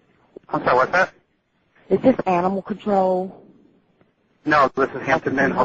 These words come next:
Speaker 1: Hotel.
Speaker 2: This is the manager?
Speaker 1: No.
Speaker 2: Okay. Look, I, I just got through talking to someone that said some exotic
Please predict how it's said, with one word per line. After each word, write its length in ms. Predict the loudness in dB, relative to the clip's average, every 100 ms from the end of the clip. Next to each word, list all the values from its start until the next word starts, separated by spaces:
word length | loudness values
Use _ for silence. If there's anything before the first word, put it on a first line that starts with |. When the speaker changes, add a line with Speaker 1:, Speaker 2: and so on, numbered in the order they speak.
| 0
Speaker 1:
Hotel. 260 | 0 0 -4 _ _ _ _ _ _ _ -2
Speaker 2:
This 140 | -2 0
is 80 | -2
the 80 | 0
manager? 720 | 2 0 0 -4 -2 -2 -2 -10 _ _ _ _ _ _ _ _ _ _ _ _ _ _ -6
Speaker 1:
No. 260 | -2 -2 -4 _ _ _ _ _ _ _ _ _ _ _ _ _ -20 -8 -4
Speaker 2:
Okay. 300 | -2 -2 -6 -16 _ _ _ _ _ _ _ _ _ _
Look, 200 | -2 -2 -2
I, 180 | -4 0
I 100 | 0
just 160 | -2 0
got 160 | 0 0
through 100 | -2
talking 320 | 0 0 -4
to 140 | -6
someone 460 | -2 0 0 0 -4 -12 -20 _ -14
that 180 | -10 -2
said 180 | 2 2 2
some 180 | -4 -4
exotic 460 | -2 0 0 -2